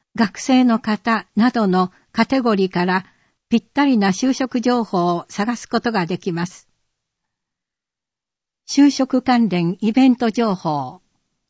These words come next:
カレンダー形式で月ごとにイベント情報が探せます。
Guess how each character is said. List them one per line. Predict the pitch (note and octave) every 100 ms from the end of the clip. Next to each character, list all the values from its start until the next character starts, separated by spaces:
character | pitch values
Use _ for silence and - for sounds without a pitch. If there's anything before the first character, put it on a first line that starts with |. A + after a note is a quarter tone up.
| _ _ _ _ _ _
カ | - A3+
レ | C4
ン | C4
ダ | C4+ B3
ー |
形 | - B3
式 | A3 - F#3
で | F3+ F#3 - _ _
月 | - - D4+
ご | C4+
と | B3+ G3
に | F#3+ G3
イ | -
ベ | G#3 C4+
ン |
ト | C4 B3
情 | A#3+ B3
報 | G#3+ F3+ F3
が | E3+ F3+
探 | F#3 F#3+
せ | F#3 F3+
ま | F3
す。 | E3 -